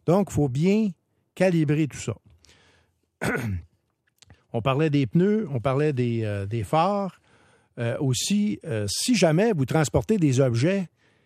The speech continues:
qui dépassent la remorque, euh, à ce moment-là, faut mettre un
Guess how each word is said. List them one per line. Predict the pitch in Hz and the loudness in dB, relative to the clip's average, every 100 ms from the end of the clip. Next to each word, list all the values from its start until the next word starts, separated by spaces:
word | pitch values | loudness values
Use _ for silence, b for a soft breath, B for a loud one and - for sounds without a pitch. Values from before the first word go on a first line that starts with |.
| _ - | _ -8
qui | 120 | -4
dépassent | 113 175 - 185 175 123 98 - 117 | 2 2 4 2 2 0 -4 -10 -8
la | 104 104 | -4 -2
remorque, | 117 117 175 196 - - _ _ _ _ _ - | -2 -2 -2 -6 -16 -20 _ _ _ _ _ -8
euh, | 104 101 90 | -6 -6 -6
à | |
ce | 98 | -2
moment-là, | 147 139 120 123 170 190 165 | 0 2 0 0 0 0 -4
faut | - 156 175 | -4 0 2
mettre | 131 156 170 113 | 2 0 -2 -4
un | 107 107 101 | -4 -4 -4